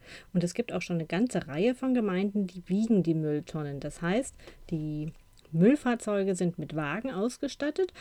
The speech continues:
und dann erhält die Familie jeden Monat eine Rechnung über das, was sie wirklich verbraucht hat. Und das ist zum Teil, ist das sehr, sehr hoch. Das fällt also noch zusätzlich zu den Kosten von den Wegwerfwindeln an. Natürlich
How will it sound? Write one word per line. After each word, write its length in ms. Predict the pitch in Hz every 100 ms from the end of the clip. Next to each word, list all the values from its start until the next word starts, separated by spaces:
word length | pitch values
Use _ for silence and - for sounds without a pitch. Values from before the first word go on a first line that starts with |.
| - -
und 120 | 202
dann 120 | 180
erhält 440 | 143 151 151 214 247
die 80 | 190
Familie 580 | 160 139 147 214 285
jeden 480 | 277 170 175 233 180
Monat 400 | 139 170 269 311
eine 380 | - 180 175 151
Rechnung 480 | 135 175 - 254 240
über 320 | 190 185 160 - -
das, 280 | 240 -
was 140 | 247 233
sie 160 | 208
wirklich 540 | 196 208 214 202 - -
verbraucht 560 | 185 - 135 143 -
hat. 220 | 135 135 - _ - - - - _ _ _ -
Und 120 | 156
das 100 | 165
ist 220 | 226 -
zum 140 | 277 247
Teil, 280 | 156 147
ist 160 | 160 -
das 160 | 208 -
sehr, 160 | 139
sehr 220 | 175 185
hoch. 280 | 160 - - - _ _ _ _ -
Das 160 | 175
fällt 240 | - 196 175
also 200 | 180 185
noch 160 | 175
zusätzlich 480 | - 226 196 180 185
zu 100 | 185
den 120 | 180
Kosten 340 | 175 180 - 175
von 120 | 175
den 140 | 180
Wegwerfwindeln 760 | 180 180 160 143 - 151 151 104
an. 200 | 147 175 - - -
Natürlich 1080 | 185 180 - - 180 202 247 311 403 -